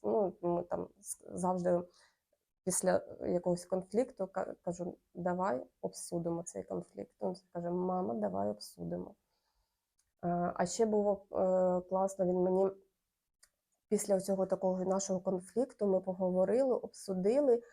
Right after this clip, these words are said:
і він мені, е, запропонував зіграти в гру, каже,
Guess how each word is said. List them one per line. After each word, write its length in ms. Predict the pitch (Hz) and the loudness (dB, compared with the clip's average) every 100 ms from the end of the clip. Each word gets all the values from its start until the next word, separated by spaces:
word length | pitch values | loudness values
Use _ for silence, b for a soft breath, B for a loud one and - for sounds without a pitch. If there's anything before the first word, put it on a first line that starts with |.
| B B - | B B -4
і 80 | 175 | 2
він 260 | 190 220 | 6 6
мені, 480 | 208 196 196 196 - - | 8 6 6 4 2 2
е, 480 | 180 190 185 180 190 | 2 4 4 4 2
запропонував 800 | 175 180 - - 185 180 196 208 | 2 0 -2 -4 0 4 4 2
зіграти 560 | 190 180 190 180 190 180 | -2 0 0 0 2 0
в 140 | 175 | 0
гру, 320 | 175 208 240 - | -2 0 0 -4
каже, 420 | 185 180 - | -6 -4 -6